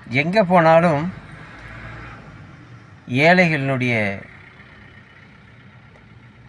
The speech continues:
பிரச்சனையை பார்க்கறதில்ல யாரும். "இவன் பணக்காரனா?"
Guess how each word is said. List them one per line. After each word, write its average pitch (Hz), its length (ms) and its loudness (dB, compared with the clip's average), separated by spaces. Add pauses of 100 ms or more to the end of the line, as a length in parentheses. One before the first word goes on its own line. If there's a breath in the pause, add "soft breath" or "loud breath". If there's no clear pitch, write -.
(360)
பிரச்சனையை 127 680 -2 (140)
பார்க்கறதில்ல 107 540 0
யாரும். 104 340 -2 (600 soft breath)
"இவன் 131 240 -2
பணக்காரனா?" 117 840 2